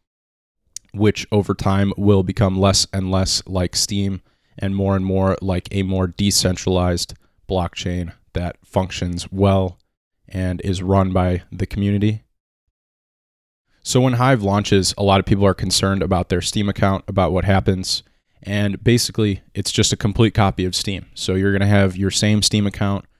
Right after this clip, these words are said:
with the same keys. So you'll log in with the exact same private keys, and you'll have the exact same amount of Hive that you had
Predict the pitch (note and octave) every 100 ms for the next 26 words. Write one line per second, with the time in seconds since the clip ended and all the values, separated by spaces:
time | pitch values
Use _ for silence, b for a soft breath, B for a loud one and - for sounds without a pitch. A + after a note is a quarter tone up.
0 | _ - G#2 - F#2 G#2+ G#2+ - G#2 G2+
1 | G2 - - _ _ _ - G2 G2 F#2+
2 | G2 G2 G2 G2 F#2+ F#2+ F2+ G#2 G#2 -
3 | - - G2+ G2 - F#2+ F#2+ - - F#2+
4 | F#2+ - - b b b b G2+ G2+ G2
5 | F#2+ G2+ G2 F#2+ G2 G2+ G2 - G#2 G2+
6 | G2 - G2 F#2+ F#2+ - F2+ - A2 G#2
7 | G#2 F#2 F#2 D#2 F2 G2 F#2 -